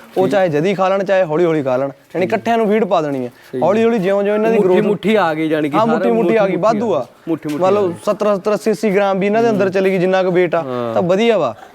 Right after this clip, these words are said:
Speaker 2: ਫੇਰ ਉਸ ਤੋਂ ਬਾਅਦ?
Speaker 1: ਤੇ ਉਸ ਤੋਂ ਬਾਅਦ ਫਿਰ ਇਹਨਾਂ ਨੇ ਦੋ ਘੰਟੇ ਰੈਸਟ ਕਰਨੇ।
Speaker 2: ਹੂੰ।
Speaker 1: ਅਗ-, ਤੁਸੀਂ ਦੇਖਿਆ ਛੋਟੇ ਛੋਟੇ ਬੱਚੇ ਵੀ ਅਗਾਲੀ ਕਰਨ ਲੱਗ ਜਾਂਦੇ ਆ।
Speaker 2: ਅਗਾਲੀ, ਹਾਂ, ਸਹੀ ਗੱਲ
Speaker 1: ਜਦੋਂ
Speaker 2: ਆ।
Speaker 1: ਜਾਊਗਾ ਅੰਦਰ, ਤਾਂ ਅਗਾਲੀ ਕਰਨਗੇ,
Speaker 2: ਅਗਾਲੀ
Speaker 1: ਹਨਾ?
Speaker 2: ਕਰਨਗੇ।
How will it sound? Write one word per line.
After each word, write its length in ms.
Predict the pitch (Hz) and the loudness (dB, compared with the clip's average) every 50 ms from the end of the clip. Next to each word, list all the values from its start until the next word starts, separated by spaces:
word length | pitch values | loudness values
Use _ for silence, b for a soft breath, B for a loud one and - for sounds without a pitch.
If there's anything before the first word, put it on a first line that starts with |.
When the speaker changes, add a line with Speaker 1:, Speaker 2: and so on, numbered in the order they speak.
| - - - | -20 -10 -4
Speaker 2:
ਫੇਰ 260 | 160 160 156 160 160 | -2 0 0 0 0
ਉਸ 120 | 165 160 - | 0 -2 -4
ਤੋਂ 160 | - 175 160 | -4 -4 0
ਬਾਅਦ? 220 | 160 175 180 185 | 0 0 0 0
Speaker 1:
ਤੇ 60 | 185 | 0
ਉਸ 120 | 214 214 - | 0 -2 -2
ਤੋਂ 180 | - 240 233 | -2 -2 0
ਬਾਅਦ 420 | 202 175 202 208 226 233 233 233 226 | 0 2 0 0 0 0 -2 -4 -4
ਫਿਰ 180 | 226 214 208 | -4 -4 -2
ਇਹਨਾਂ 220 | 208 208 208 214 220 | -2 -2 -2 0 0
ਨੇ 160 | 220 220 208 | 0 -2 -2
ਦੋ 220 | 185 165 180 190 | -2 0 0 0
ਘੰਟੇ 260 | 175 208 208 190 196 185 | 0 0 0 0 0 0
ਰੈਸਟ 260 | 170 160 156 - 175 | 0 -2 -2 -4 -4
ਕਰਨੇ। 360 | 165 175 175 175 190 190 180 | -2 -2 -2 0 -2 -4 -4
Speaker 2:
ਹੂੰ। 340 | 131 123 123 120 117 113 110 147 | -4 -4 -4 -4 -4 -4 -2 -2
Speaker 1:
ਅਗ-, 140 | 151 151 - - - - - - - - | -2 -2 -4 -8 -12 -20 -20 -20 -8 -2
ਤੁਸੀਂ 160 | 220 226 233 | 0 0 2
ਦੇਖਿਆ 260 | 202 226 226 214 247 | 2 2 0 0 -2
ਛੋਟੇ 260 | 233 220 226 233 208 220 | -2 -2 -2 0 0 0
ਛੋਟੇ 180 | 247 240 254 | 0 0 0
ਬੱਚੇ 240 | 226 233 226 254 233 | 0 0 0 0 0
ਵੀ 140 | 220 220 214 | 2 2 2
ਅਗਾਲੀ 240 | 202 202 196 196 196 | 2 2 0 0 0
ਕਰਨ 160 | 190 190 185 | 0 0 0
ਲੱਗ 140 | 190 196 196 | 0 0 0
ਜਾਂਦੇ 260 | 175 156 139 127 135 | -2 -2 -2 0 0
ਆ। 20 | |
Speaker 2:
ਅਗਾਲੀ, 180 | 139 139 131 127 | 0 0 -2 -2
ਹਾਂ, 240 | 127 127 117 113 110 | -4 -4 -4 -6 -6
ਸਹੀ 180 | 113 127 131 | -6 -6 -6
ਗੱਲ 100 | 135 123 | -4 -2
Speaker 1:
ਜਦੋਂ 140 | 156 165 190 | 0 0 2
Speaker 2:
ਆ। 40 | 190 | 2
Speaker 1:
ਜਾਊਗਾ 380 | 175 175 165 170 196 190 196 | 2 2 2 0 0 0 -2
ਅੰਦਰ, 200 | 196 190 175 190 | -2 0 -2 -2
ਤਾਂ 180 | 170 175 190 185 | -2 -2 -2 0
ਅਗਾਲੀ 260 | 170 160 147 139 135 | 0 0 0 0 0
ਕਰਨਗੇ, 320 | 131 135 135 143 160 170 170 | -2 -2 -2 -2 -2 -2 0
Speaker 2:
ਅਗਾਲੀ 180 | - - - | 0 0 -2
Speaker 1:
ਹਨਾ? 100 | - - | -4 -6
Speaker 2:
ਕਰਨਗੇ। 360 | 110 107 104 104 107 107 110 | -8 -12 -14 -14 -14 -14 -16